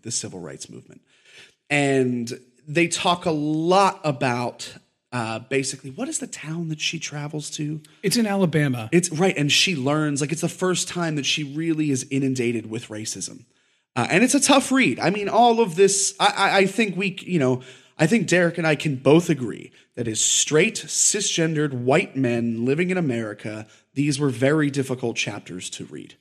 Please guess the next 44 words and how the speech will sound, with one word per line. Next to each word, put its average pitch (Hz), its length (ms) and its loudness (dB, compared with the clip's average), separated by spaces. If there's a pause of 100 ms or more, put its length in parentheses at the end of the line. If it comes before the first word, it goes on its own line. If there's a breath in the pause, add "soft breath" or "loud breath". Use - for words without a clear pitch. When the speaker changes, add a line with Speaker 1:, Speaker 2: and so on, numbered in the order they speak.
(760)
Speaker 2:
Yeah. 156 300 6
Speaker 1:
Especially 185 520 4
when 160 160 2
we 147 80 2
get 131 180 2
to 139 120 -2
Detta 113 260 -2
Walker, 87 420 -8 (140)
when 110 160 -6
we 120 80 -2
get 120 180 -2
to 123 100 -4
the 117 160 -4
other 107 240 -4
half 104 320 -10
of 104 100 -16
Odetta. 90 400 -14 (460 soft breath)
Speaker 2:
Yeah, 151 300 4 (320)
when 175 240 6
I 202 220 4
first 180 680 0
did 151 240 4
my 139 200 4
Dark 135 420 -2
Tower, 131 560 0
first 160 400 0
read 123 460 -2
was 123 240 -4
through 123 260 -2
Audible, 127 460 -2
and 117 100 -8
I 117 80 -4
listened 123 600 -4
to 117 180 -4
it, 101 140 -8
as 117 220 -6
you 127 380 -6
heard 123 220 -2
from - 120 -8
the 120 80 -4
last 117 280 -6
week's 123 180 -4
episode. 117 460 -8
Speaker 1:
Right. 92 160 -8